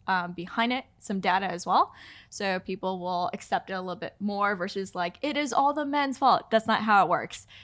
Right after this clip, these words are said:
Um, <laughs> and so, um,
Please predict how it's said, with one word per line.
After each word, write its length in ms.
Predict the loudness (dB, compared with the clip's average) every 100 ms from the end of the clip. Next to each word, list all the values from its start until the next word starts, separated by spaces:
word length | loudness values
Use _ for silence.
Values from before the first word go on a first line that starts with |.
| -20 -4 8
Um, 440 | 10 12 10 6 4
<laughs> 60 | 8
and 240 | 8 8
so, 500 | 6 6 10 10 8 4 -2 -6 -4 4
um, 560 | 8 8 10 8 6